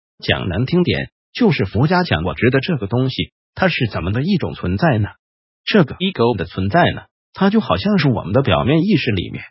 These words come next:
Speaker 1: 有一些所谓的信念，然后信念在遇到事情的时候，会透过我们有意识或无意识的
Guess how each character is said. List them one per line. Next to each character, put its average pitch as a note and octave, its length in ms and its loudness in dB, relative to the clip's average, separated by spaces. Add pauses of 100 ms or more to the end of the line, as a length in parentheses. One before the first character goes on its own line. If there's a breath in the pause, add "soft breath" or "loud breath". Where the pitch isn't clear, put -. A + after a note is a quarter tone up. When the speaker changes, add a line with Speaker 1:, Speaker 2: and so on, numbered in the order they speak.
(220)
Speaker 1:
有 F2 180 0
一 C3+ 120 0
些 G3 160 0
所 G2+ 260 0
谓 E3 100 6
的 B2 80 2
信 C#3+ 220 2
念， G#2+ 200 2 (280)
然 C#2 220 -6 (380)
后 G#3 260 2
信 D3 160 2
念 C#3 120 2
在 C#3+ 120 2
遇 F3+ 180 0
到 C#3+ 140 -2
事 C3 240 -2
情 G2 180 -2
的 E2+ 80 -4
时 - 160 -6
候， - 240 -10 (220)
会 - 180 -2
透 G#3+ 220 2
过 G3 160 4
我 E2+ 120 4
们 G2 180 2
有 F2 120 0
意 A#2+ 120 4
识 A2 160 -2
或 G#2+ 200 0
无 F#2 220 -4
意 A3 180 2
识 A2+ 200 2
的 - 80 -16